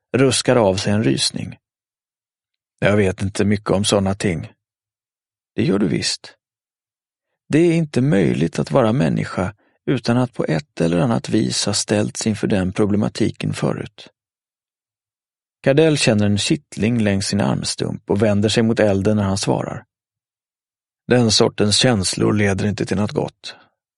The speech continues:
Den du älskar lämnar dig av en eller annan anledning och du mår sämre än du gjorde förut." Det är ett klokt svar och mycket relevant för mitt resonemang.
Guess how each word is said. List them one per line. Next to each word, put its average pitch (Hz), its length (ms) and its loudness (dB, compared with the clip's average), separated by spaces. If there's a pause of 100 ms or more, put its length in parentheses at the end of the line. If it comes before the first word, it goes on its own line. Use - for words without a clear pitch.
(260)
Den 113 200 4
du 131 160 4
älskar 117 480 2
lämnar 113 460 2
dig 120 180 4
av 110 140 2
en 110 280 0
eller 120 260 0
annan 107 300 2
anledning 113 600 0
och 110 100 0
du 110 120 2
mår 113 180 2
sämre 95 480 0
än 101 60 0
du 104 80 2
gjorde 113 240 0
förut." - 580 -4 (1400)
Det 156 220 0
är 170 40 2
ett - 120 -8
klokt 165 320 -2
svar - 420 -2 (500)
och 127 60 0
mycket 147 340 2
relevant 143 580 0
för - 120 -4
mitt 131 260 -4
resonemang. 151 600 -4